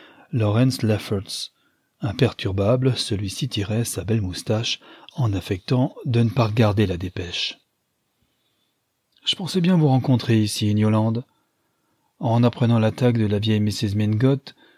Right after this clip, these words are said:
je suis parti pour demander des nouvelles et je vous ai aperçu tournant le coin. Vous en venez, je suppose. »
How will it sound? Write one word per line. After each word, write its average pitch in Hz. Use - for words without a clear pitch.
je 131
suis 127
parti 131
pour 113
demander 117
des 113
nouvelles 107
et 104
je 104
vous 107
ai -
aperçu 120
tournant 110
le 110
coin. 107
Vous 123
en 117
venez, 110
je 113
suppose. » 113